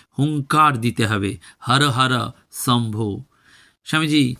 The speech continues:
পরিষ্কারভাবে এই জাগরণের কথা চেয়েছেন, কারণ স্বামীজি বারবার বলছেন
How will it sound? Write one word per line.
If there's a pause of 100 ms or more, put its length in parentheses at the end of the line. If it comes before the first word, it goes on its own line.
(260)
পরিষ্কারভাবে
এই
জাগরণের
কথা
চেয়েছেন,
কারণ
স্বামীজি
বারবার
বলছেন